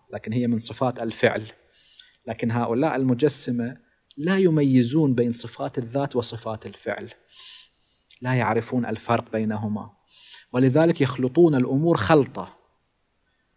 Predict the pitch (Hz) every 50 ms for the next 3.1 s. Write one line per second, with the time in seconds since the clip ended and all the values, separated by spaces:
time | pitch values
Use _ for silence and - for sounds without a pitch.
0 | _ _ _ _ _ - - 120 117 110 131 180 208 233 220 202 214 202 - 196
1 | 190 - 208 180 127 107 101 104 107 - _ _ _ _ _ _ _ _ _ _
2 | - 104 104 110 104 107 131 151 139 127 - - - 160 151 131 110 - - -
3 | -